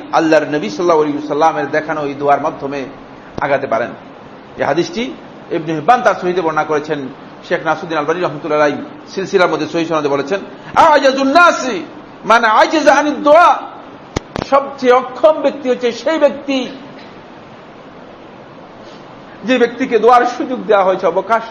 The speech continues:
দেওয়া হয়েছে, কিন্তু দোয়া করতে পারল না, দোয়া থেকে অক্ষম হয়ে গেল। রমাদান মাস চলে যায়, গুরুত্বপূর্ণ সময় চলে যায়, আল্লাহ রাব্বুল আলামিনের কাছে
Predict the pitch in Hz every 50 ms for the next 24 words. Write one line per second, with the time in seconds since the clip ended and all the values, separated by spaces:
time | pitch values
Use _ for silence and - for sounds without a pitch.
0 | - 196 185 151 143 139 135 - - - - - - - - - - - - -
1 | - - - - - - - - 254 208 196 240 185 190 226 262 277 269 240 190
2 | - 196 160 165 156 151 147 151 151 147 151 170 196 190 180 139 147 147 139 -
3 | - 143 120 120 117 - - - - - - - - - - - - - - -
4 | - - - - - - - - - - - - - - - - - - - -
5 | - - - - - - - - - - - - - 156 151 151 151 151 151 147
6 | - 147 151 147 147 - 147 139 139 135 139 135 135 135 123 - - - - -
7 | - - - - - - - - - - - - - - - 190 190 190 196 180
8 | 160 165 165 151 - - 147 160 180 180 156 - 151 143 139 139 139 139 139 139
9 | 131 113 - - - - - - - - - - - - - - - - - -
10 | - - - - - - - - - - - - - - - - - - - 185
11 | 190 202 185 175 160 147 156 160 151 147 147 143 156 160 156 147 - 143 143 -
12 | 151 139 131